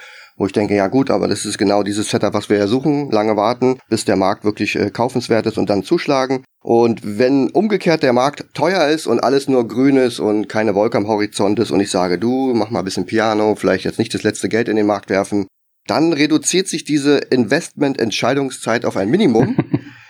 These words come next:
Speaker 1: und die Leute investieren dann wirklich die letzten Gelder noch, was soll schon passieren, ja. Das ist für mich auch so ein bisschen konträr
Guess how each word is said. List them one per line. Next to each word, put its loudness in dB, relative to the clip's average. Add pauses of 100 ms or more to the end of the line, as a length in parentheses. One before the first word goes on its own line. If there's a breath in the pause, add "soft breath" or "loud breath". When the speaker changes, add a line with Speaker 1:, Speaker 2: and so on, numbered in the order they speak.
(120)
Speaker 1:
und 2
die 2
Leute 2
investieren 0
dann 2
wirklich -2
die -4
letzten 0
Gelder 2
noch, -2
was -2
soll 2
schon -4
passieren, -2
ja. -2 (280 loud breath)
Das -2
ist -12
für -4
mich 0
auch -2
so -2
ein -4
bisschen 0
konträr 0